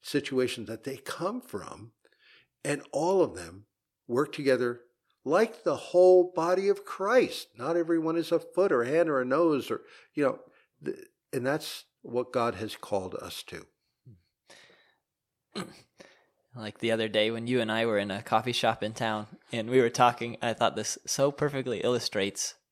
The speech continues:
Speaker 2: how God calls different elders for the sake of the good of the body.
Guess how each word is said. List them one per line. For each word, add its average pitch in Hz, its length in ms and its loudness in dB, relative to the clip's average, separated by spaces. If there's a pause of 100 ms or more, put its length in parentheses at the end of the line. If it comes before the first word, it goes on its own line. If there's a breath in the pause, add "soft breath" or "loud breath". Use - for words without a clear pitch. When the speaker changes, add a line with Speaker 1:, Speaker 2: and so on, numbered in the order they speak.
(140)
Speaker 2:
how 113 140 0
God 113 320 0
calls - 280 -2
different 147 380 2
elders 123 560 -2 (720)
for - 180 -8
the 107 140 -4
sake 117 320 0
of 98 100 -6
the 101 100 -6
good 120 200 -2
of 101 100 -4
the 98 80 -8
body. 101 440 -4